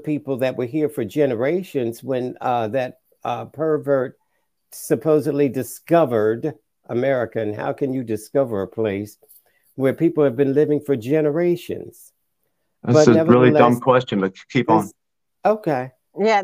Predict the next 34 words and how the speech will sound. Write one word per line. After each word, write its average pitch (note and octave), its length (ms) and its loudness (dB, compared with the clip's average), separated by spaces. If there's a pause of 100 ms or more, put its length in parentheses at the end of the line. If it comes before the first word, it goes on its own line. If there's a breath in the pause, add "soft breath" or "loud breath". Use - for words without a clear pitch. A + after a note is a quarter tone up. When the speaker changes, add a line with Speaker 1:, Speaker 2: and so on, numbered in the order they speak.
Speaker 3:
just C#4 140 2
Speaker 1:
This, F4+ 80 6
Speaker 3:
make D4 200 4
your C#4 80 -2
point, C4+ 340 0
Cousin G#3+ 280 -2
Todd. F#3+ 240 2
Speaker 1:
I, E3+ 200 6
I F3 80 6
Speaker 3:
I - 20 6
Speaker 1:
will F3 220 4
Speaker 3:
gotta G3+ 140 4
move E3 160 4
Speaker 1:
not, F3+ 240 4
Speaker 3:
on G3+ 80 -2
to A3+ 100 -8 (100)
Speaker 1:
I D3 140 4
will E3 320 4
Speaker 3:
Aguna. E3 140 2
Speaker 1:
not, E3 420 -2 (120)
I C#3 220 -2
will D3 220 -2
Speaker 3:
And G3+ 160 2
Mister - 140 0
Speaker 1:
not. D3 220 -2
Speaker 3:
Flair. G3+ 480 0
Speaker 1:
I'm E3 60 -2
going D#3 200 0
to D3+ 140 -6
do D3 360 -2
exactly D#3 720 -4
what E3 260 -4
you F3 160 2
allow D3 680 -2